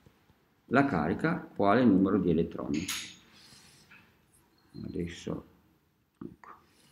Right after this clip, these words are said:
Ok? Allora qui è sufficiente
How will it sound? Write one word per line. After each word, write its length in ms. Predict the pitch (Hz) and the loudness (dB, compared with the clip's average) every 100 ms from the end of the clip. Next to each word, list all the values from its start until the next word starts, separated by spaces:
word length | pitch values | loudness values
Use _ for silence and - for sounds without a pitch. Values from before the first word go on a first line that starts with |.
| _ _ _ _ _ - | _ _ _ _ _ -18
Ok? 400 | - 104 113 - - - - - - - - - - - - _ - | -2 2 2 0 -8 -14 -14 -12 -10 -10 -12 -18 -18 -18 -18 _ -6
Allora 180 | 117 120 | 0 6
qui 220 | 170 165 | 8 8
è 120 | 123 | 8
sufficiente 1200 | 117 131 - 147 - 104 101 104 139 147 - - | 4 2 6 6 8 8 8 8 8 6 2 -12